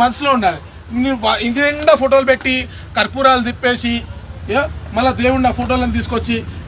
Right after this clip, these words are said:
ఇట్లా రోడ్డు మీద ఇంకో గాజు పెంకులు ఎవడైనా గుచ్చుకుంటే కాలు, కాలు గుచ్చుకుంటాయి. ఇట్లా దేవుళ్ళు అనేసి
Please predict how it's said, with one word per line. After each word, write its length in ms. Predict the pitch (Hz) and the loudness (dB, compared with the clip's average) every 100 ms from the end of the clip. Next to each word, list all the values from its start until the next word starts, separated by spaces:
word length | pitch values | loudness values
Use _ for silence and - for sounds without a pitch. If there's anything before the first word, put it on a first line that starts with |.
| 214 | -4
ఇట్లా 140 | 240 240 | 0 2
రోడ్డు 160 | 247 254 | 2 2
మీద 80 | 240 | 2
ఇంకో 120 | 220 185 | 2 4
గాజు 220 | 220 220 240 | 4 4 0
పెంకులు 280 | 214 196 208 | -2 -2 0
ఎవడైనా 220 | 220 202 | 0 -2
గుచ్చుకుంటే 320 | 226 - 247 247 | -4 -6 -6 2
కాలు, 260 | 220 220 202 - - - 254 | 4 4 0 -6 -10 0 6
కాలు 200 | 240 220 | 6 4
గుచ్చుకుంటాయి. 440 | 214 - 220 208 - - - - - - - - - - | -4 -8 -6 -6 -6 -14 -16 -16 -18 -18 -16 -16 -16 -10
ఇట్లా 140 | 220 220 - | -4 -4 0
దేవుళ్ళు 300 | 240 254 262 240 | 0 2 2 0
అనేసి 340 | 233 220 226 | 0 -2 -4